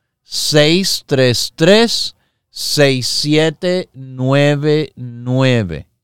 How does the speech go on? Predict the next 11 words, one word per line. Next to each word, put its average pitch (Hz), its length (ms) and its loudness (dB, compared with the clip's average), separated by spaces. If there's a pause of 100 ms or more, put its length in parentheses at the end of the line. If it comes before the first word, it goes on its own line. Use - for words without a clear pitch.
(1080)
Y 98 160 0
además, 156 840 2 (800)
en 135 160 0
el 175 140 4
internet, 127 520 0 (140)
siempre, 127 720 0 (720)
siempre 185 520 2
vamos 147 320 2
a 143 40 4
estar 139 320 4
ahí, 143 380 2